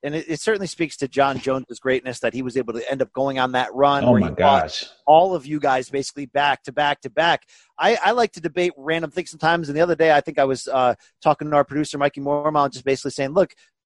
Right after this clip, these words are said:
Speaker 1: what if John Jones never existed? What would that title
Speaker 2: Right.
Speaker 1: lineage have been?" I feel like you would have been
Speaker 2: I
Speaker 1: title
Speaker 2: know.
Speaker 1: a champion, like, two, three more times during that stretch. You guys
Speaker 2: I
Speaker 1: would have
Speaker 2: know.
Speaker 1: all just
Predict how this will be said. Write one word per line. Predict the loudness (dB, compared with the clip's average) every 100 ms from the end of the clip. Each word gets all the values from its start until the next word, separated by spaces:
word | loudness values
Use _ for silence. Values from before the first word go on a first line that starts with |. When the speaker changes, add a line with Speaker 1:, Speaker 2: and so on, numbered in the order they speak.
| -8
Speaker 1:
what | -2 0
if | 0
John | -2 -4 -2
Jones | -2 -4 -2
never | -2 -2 -2
existed? | -4 -8 -6 -6 -8 -16 -18 _ _ _ -10
What | 0 2 0 0
would | 0 0 2
that | 2 4 2 -2 _ _ _ _ -14
title | -2 2 2 2
Speaker 2:
Right. | 0 -4
Speaker 1:
lineage | 0 0 4
have | 2 4
been?" | 4 4
I | 2 0
feel | 2 2
like | 2
you | 2
would | 2
have | 4
been | 4
Speaker 2:
I |
Speaker 1:
title | 4 4 6
Speaker 2:
know. | 6 2
Speaker 1:
a | -2
champion, | 0 0 2 0 2
like, | 2 0
two, | 0 0
three | 0 4
more | 4 4
times | 4 2 2 0
during | 0 2
that | 2 2
stretch. | 2 0 0
You |
guys | 2 4
Speaker 2:
I |
Speaker 1:
would | 4
have | 4
Speaker 2:
know. |
Speaker 1:
all | 4 2
just | -2 -12